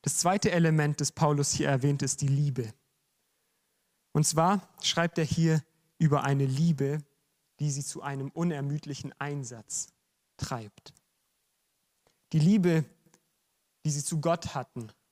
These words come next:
und zueinander hatten, hat sie zu Menschen gemacht,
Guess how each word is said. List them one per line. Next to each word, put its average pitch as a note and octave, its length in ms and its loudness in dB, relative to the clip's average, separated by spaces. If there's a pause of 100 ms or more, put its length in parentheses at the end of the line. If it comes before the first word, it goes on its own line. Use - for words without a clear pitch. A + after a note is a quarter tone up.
und D3 160 -2
zueinander C#3+ 680 0
hatten, B2+ 400 -8 (420)
hat - 160 -4
sie D#3+ 80 -2
zu D#3+ 140 -4
Menschen E3 420 0
gemacht, C#3 560 -4